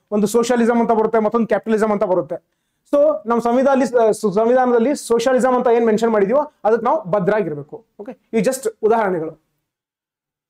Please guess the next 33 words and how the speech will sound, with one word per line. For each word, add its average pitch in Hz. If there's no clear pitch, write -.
To 277
abide 277
by 277
the 277
constitution 220
and 233
respect -
its 220
ideals 247
and 220
institutions, 202
the 240
national 220
flag 233
and 226
national 247
anthem. 165
So 254
ಈ 233
ದೇಶದ 262
ಪ್ರಜೆಗಳಾಗಿ 247
ನಾವ್ 240
ಏನ್ 247
ಮಾಡ್ಬೇಕು? 247
ನಮ್ 247
national 233
ಫ್ಲಾಗ್ 240
ಗೌರವ 220
ಕೊಡ್ಬೇಕು. 170
Okay, 208
national 196
ಫ್ಲಾಗ್ಗೆ 220
ಗೌರವ 208